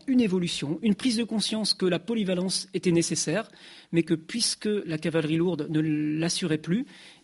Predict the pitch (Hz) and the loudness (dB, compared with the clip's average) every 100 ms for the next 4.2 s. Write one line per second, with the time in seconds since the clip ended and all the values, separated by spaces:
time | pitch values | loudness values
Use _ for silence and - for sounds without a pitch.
0 | - 185 - 160 180 - 247 208 214 208 | -4 -4 -2 -4 -4 -4 -2 -2 0 0
1 | 175 - 156 165 - 175 220 - - - | -2 -2 -4 -4 -4 -4 -6 -10 -20 -14
2 | 156 185 202 170 160 170 151 139 202 214 | -2 -2 0 0 2 4 4 2 -2 -2
3 | - 165 156 160 - _ - 175 165 196 | -4 -4 0 0 -2 _ -4 0 0 -2
4 | - | -8